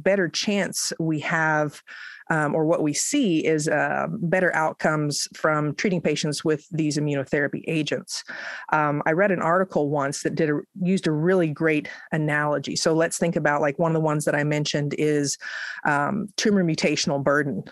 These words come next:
And what that means is, so as our cells are replicating and the D N A is being replicated, that's a lot of D N A. It's a lot of base pairs that the body has to do exactly correct.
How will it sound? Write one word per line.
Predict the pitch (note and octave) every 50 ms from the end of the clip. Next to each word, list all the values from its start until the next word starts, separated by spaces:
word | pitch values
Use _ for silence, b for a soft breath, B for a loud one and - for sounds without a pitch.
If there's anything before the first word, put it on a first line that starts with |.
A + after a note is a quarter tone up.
| - -
And | - E3 E3 D#3+ E3
what | G3+ G#3+
that | - F#3+ -
means | D#3+ E3 F3 F3 D#3+ D#3 D3 D3 -
is, | - D#3 D3+ D3 C#3+ - B B B B B B B
so | - - F#3 F3+ F3 -
as | F3 F#3+ G3+ G#3+ G#3 - - -
our | F3+ E3+ E3+ E3+
cells | D#3+ - - G3 F#3+ F#3+ F#3 F#3 F#3 F#3 E3+
are | D#3 C#3+ D3
replicating | D#3 F3+ F#3 - - F#3+ - - F#3+ F3+ F3 F3 E3+ E3+ E3+ -
and | D#3+ D3+ D3+ D3 D3 D3 D3 D3 C#3+ D3
the | C#3+ C#3 D#3 D3 C#3+
D | D3 D#3 F3 F3 E3+
N | E3 E3
A | E3 E3 E3 E3 D#3+
is | - D#3 D3 C#3+
being | D3 D#3+ D#3 D3+ D3 D3 C#3+
replicated, | E3+ F#3+ - - F3+ - - G3 F#3 F3+ F3+ F3+ F3 E3+ B B B B B B B B _
that's | - A3+ A3
a | - F3+
lot | E3+ F3+ G3 G3+ F#3+
of | G3 E3+
D | F#3 F#3 F3
N | E3+ F3
A. | E3+ E3
It's | D3+ -
a | D#3
lot | D#3+ D#3+ E3 E3+ F3 F3
of | E3+ D#3+ -
base | E3 E3 F#3 F#3+ -
pairs | - - E3 D3+ D3+ D#3 E3+ E3+ -
that | E3 D#3 D#3
the | E3+
body | D3+ D3+ D#3 D#3 D#3+ D#3+
has | D#3 D#3 D3 D3 -
to | - - D#3+ D3+ D3 D3 D3 B B B B - F3
do | - F#3 F#3 F3 D#3+
exactly | D3 D3 D3+ D#3+ D3+ D#3 - - E3+ C#3+
correct. | - - - C#3+ C#3+ D3+ F3 A#3+ B3 - - -